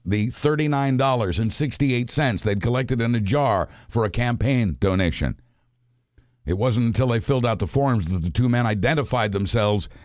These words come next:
as members of the Northern Arizona University Communist Party.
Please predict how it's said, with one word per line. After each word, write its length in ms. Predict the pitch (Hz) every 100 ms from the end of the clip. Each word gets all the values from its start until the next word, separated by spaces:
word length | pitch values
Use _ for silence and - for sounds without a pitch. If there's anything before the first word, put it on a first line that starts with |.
| -
as 160 | - 95
members 300 | 127 131 117
of 120 | 107
the 100 | 110
Northern 400 | 110 123 127 123
Arizona 420 | 127 127 107 120
University 680 | 113 117 113 117 95 110 95 - - _ _ _ _
Communist 560 | - 135 107 85 71 -
Party. 380 | 95 78 57